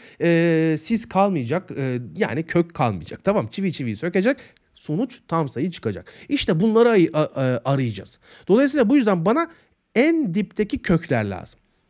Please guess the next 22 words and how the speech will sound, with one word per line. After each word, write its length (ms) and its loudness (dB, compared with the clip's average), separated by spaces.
Kök 200 2
altı 340 -2
var. 280 -4
Kök 180 -4
altıyı 320 2
ayıklayamam 540 -2
ama 220 -2
kök 240 0
yirmi 280 -2
dördü 240 -2
ayıklarım. 560 0
Yirmi 340 4
dördü 260 4
şöyle 360 2
ayıklarsam 800 0
ikiye 460 -2
böldüm, 420 2
ikiye 440 0
böldüm, 380 2
iki 300 0
ve 120 4
üç. 240 -2